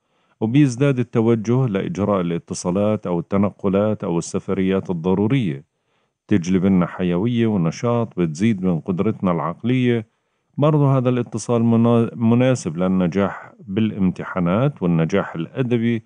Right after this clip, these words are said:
مشاريع، م، حالية برضو ممكن ننجزها ونتممها. يجب علينا أن نركز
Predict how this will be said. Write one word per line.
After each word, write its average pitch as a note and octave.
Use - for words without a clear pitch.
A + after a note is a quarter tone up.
مشاريع، B2+
م، A2+
حالية A#2
برضو A2
ممكن G#2
ننجزها F#2
ونتممها. G#2
يجب B2
علينا G2
أن F#2+
نركز G2